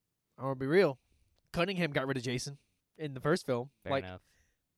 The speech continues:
Speaker 2: Cunningham didn't even have Jason.
Speaker 1: Exactly. That was mostly Tom Savini. So, like,
Speaker 2: I don't know. I'm just saying. It was someone's idea to get rid of Jason in the mask and do something different.
Speaker 1: See,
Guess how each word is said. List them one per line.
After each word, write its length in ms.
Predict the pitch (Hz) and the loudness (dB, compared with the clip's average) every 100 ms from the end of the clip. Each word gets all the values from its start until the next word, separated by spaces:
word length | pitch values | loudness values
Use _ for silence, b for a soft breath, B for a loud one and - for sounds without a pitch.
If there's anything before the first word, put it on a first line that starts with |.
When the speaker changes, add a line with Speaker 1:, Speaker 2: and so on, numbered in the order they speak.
| _ _ _ | _ _ _
Speaker 2:
Cunningham 420 | - 165 175 107 98 | -10 -10 -8 -10 -12
didn't 240 | 92 95 | -14 -16
even 200 | 92 95 - | -18 -18 -16
have 220 | 98 95 | -14 -12
Jason. 400 | 87 90 87 90 - - | -12 -12 -12 -18 -14 -12
Speaker 1:
Exactly. 560 | 151 185 196 - 98 - _ | 2 4 2 -2 -14 -18 _
That 120 | - 202 | 2 4
was 140 | 185 | 4
mostly 320 | 156 170 175 | 2 0 -2
Tom 180 | 175 170 | -2 -4
Savini. 380 | 175 190 190 98 _ | -4 -8 -8 -12 _
So, 400 | - 170 160 147 - _ _ | 0 4 6 4 -4 _ _
like, 340 | 139 151 131 - _ _ - | -2 -2 -2 -10 _ _ -2
Speaker 2:
I 80 | 202 | 0
don't 140 | 143 | 0
know. 120 | 117 - _ _ _ _ | -4 -10 _ _ _ _
I'm 120 | - 190 | -8 -6
just 120 | 139 | -2
saying. 200 | 139 117 | -2 -2
It 80 | 185 | 0
was 180 | 202 185 | 2 2
someone's 360 | - 240 220 | 0 0 2
idea 300 | 185 160 170 165 | 0 0 -4 -6
to 140 | 131 117 _ _ - | -10 -16 _ _ -4
get 160 | 151 | -2
rid 120 | 139 135 | -2 -6
of 100 | 120 _ _ | -10 _ _
Jason 420 | 131 123 139 127 - - | -4 -2 -6 -12 -14 -14
in 100 | 120 | -10
the 60 | |
mask 420 | 110 110 113 - - _ - | -6 -6 -8 -12 -20 _ -18
and 80 | 113 | -10
do 100 | 113 | -8
something 220 | 113 104 | -8 -8
different. 380 | 98 98 110 107 _ _ _ _ _ _ B B | -8 -6 -8 -8 _ _ _ _ _ _ B B
Speaker 1:
See, 240 | - 240 | -6 -6